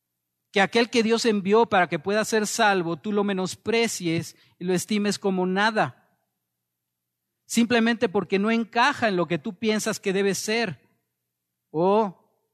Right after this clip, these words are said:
porque ignoras los escritos de los profetas y todo lo que Dios anunció de Él para que supiéramos quién es Él, para que cuando llegara lo identificáramos.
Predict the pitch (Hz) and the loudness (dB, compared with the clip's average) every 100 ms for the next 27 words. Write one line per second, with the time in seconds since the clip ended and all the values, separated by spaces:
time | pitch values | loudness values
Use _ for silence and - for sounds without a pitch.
0 | _ _ _ _ _ - 151 170 156 151 | _ _ _ _ _ -8 -6 -2 -2 -2
1 | 156 185 196 165 143 135 - - - _ | -2 0 0 0 -2 -6 -10 -16 -20 _
2 | _ _ _ _ - 143 147 - 175 170 | _ _ _ _ -8 -6 -4 -4 -4 -4
3 | 175 165 156 135 143 127 151 - 117 - | -4 -4 -4 -6 -12 -10 -10 -10 -14 -16
4 | - _ _ _ _ _ _ - 151 - | -20 _ _ _ _ _ _ -10 -10 -8
5 | - 190 196 185 175 - 147 135 151 165 | -4 -2 -2 0 -2 -2 -4 -2 -2 -4
6 | 151 151 139 131 160 160 151 151 156 147 | -4 -4 -4 -4 -6 -4 -2 -2 -2 -4
7 | 120 - _ _ _ _ _ _ _ _ | -6 -14 _ _ _ _ _ _ _ _
8 | 135 127 139 - 127 156 156 151 143 131 | -6 -4 -6 -8 -8 -4 -2 -2 -4 -8
9 | - 143 143 139 127 147 147 113 - _ | -8 -6 -4 -6 -10 -12 -12 -14 -18 _
10 | _ _ _ _ 147 147 139 131 151 143 | _ _ _ _ -6 -4 -6 -4 -2 -2
11 | 139 143 151 160 165 151 139 123 127 131 | -2 -2 -2 0 0 -2 -2 -4 -10 -14
12 | - 147 143 131 117 - _ | -16 -14 -10 -12 -12 -18 _